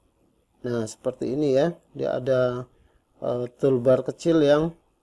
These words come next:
sebagai alat bantu kita. Ya, ini di Word dua ribu tujuh.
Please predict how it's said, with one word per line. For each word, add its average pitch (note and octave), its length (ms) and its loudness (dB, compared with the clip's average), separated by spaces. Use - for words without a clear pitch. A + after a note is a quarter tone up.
sebagai C3+ 480 0
alat C3+ 300 -2
bantu B2+ 400 -4
kita. B2+ 420 -4
Ya, A#2+ 160 -6
ini B2 200 -4
di C#3+ 120 -4
Word B2+ 320 -4
dua B2 160 0
ribu A#2+ 240 -4
tujuh. B2+ 400 -6